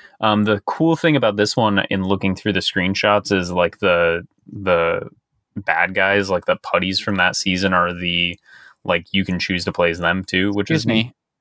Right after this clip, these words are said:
Speaker 2: Do you not know what they're called?
Speaker 1: Cogs?
Speaker 2: Yes.
Speaker 1: <sighs> I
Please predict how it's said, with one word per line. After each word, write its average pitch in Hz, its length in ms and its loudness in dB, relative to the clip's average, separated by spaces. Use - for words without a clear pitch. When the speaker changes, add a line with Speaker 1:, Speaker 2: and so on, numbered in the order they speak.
Speaker 2:
Do 135 100 -4
you 170 80 2
not 214 200 -2
know 151 120 2
what 160 120 0
they're 156 120 0
called? 113 340 0
Speaker 1:
Cogs? 110 500 0
Speaker 2:
Yes. 120 560 -6
Speaker 1:
<sighs> - 340 -20
I - 180 -6